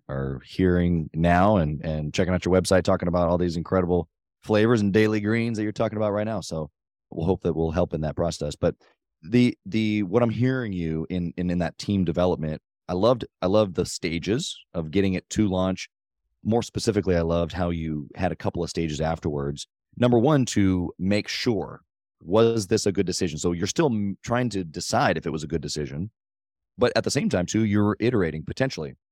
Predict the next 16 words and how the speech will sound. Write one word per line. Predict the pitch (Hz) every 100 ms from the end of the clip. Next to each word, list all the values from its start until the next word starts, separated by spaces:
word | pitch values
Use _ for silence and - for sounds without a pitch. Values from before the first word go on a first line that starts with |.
| -
And | 101 104
I |
also | 107 - 101
loved | 101
how | 98 95
it | - 90 -
ended, | 101 101 78 - _ -
like, | 85 -
the | - -
iteration. | 110 104 113 104
Of | 92 -
course, | 147 147 -
we're | 117
always | 110 107
looking | 101 104
to | - 92